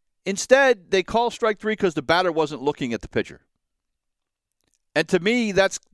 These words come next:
you know, common sense says, "Well, that's stupid."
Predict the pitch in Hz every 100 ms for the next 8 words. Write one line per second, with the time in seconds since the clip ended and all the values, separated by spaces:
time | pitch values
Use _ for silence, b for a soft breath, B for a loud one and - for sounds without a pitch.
0 | _ 139 - - 127 143 127 - - 196
1 | 208 175 - 196 180 - 135 123 - -
2 | - 135 139 - - 160 - -